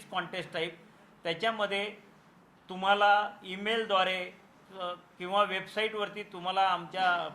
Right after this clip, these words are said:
प्रश्न मिळतील, डाउनलोड करून घेता येतील. ते प्रश्नांची जर का अचूक उत्तरं दिली पोस्टाद्वारे किंवा एसएमएसद्वारे देखील आपण तुम्ही प्रश्नांची उत्तरं देऊ शकता. आणि हे प्रश्नांची उत्तरं जे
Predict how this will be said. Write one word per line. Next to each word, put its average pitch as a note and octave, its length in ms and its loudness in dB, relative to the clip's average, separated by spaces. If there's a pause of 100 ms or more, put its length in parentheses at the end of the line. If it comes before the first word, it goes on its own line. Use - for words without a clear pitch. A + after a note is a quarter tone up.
(100)
प्रश्न E3+ 280 -6
मिळतील, F#3 480 -6
डाउनलोड E3+ 420 -2
करून F3 340 -10
घेता D#3+ 240 -4
येतील. D#3+ 540 -6 (280)
ते G3 80 -4
प्रश्नांची G#3 640 -6
जर G#3+ 140 -4
का G3+ 200 2
अचूक F#3 360 -2
उत्तरं G3 380 -4
दिली F3+ 200 -6
पोस्टाद्वारे F3+ 720 -2
किंवा F#3+ 440 -4 (120)
एसएमएसद्वारे G3 720 -2
देखील F3+ 380 -8
आपण F3+ 280 -4
तुम्ही F3 180 -14
प्रश्नांची F3 480 -12
उत्तरं E3+ 360 -8
देऊ F3 240 -8
शकता. - 400 -10 (440)
आणि A3 420 -2 (120)
हे G3 120 -2
प्रश्नांची G#3+ 600 -8
उत्तरं G#3+ 400 -4
जे G#3 180 -2